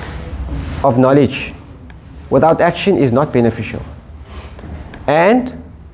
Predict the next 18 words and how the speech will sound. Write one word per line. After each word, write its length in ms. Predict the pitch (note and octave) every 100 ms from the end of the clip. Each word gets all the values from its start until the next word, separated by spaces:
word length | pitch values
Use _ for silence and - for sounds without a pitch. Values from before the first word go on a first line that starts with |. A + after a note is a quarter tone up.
| - - - - - - -
action 400 | F3+ G#3 - G#3+
without 300 | F3 E3+ E3+
knowledge 500 | C3 D3 F3 A#2+ -
is 100 | C3+
not 180 | B2 C#3
beneficial. 520 | B2+ B2 A#2 G#2+ A2 - - - - - - - - - - - -
So 140 | G3
the 100 | F3+
coming 280 | A3 A3+ A3+
together 320 | F#3 F#3 G#3
of 120 | F#3+
these 140 | F#3 F#3+
two 140 | G3+
elements, 640 | F3 F#3+ G3+ A3+ - - - - - -
which 180 | C3+
is 180 | E3 E3+
beneficial 540 | D3+ D3+ D#3 F#3 F#3+ D3+
knowledge 540 | C#3 D3+ A#2 -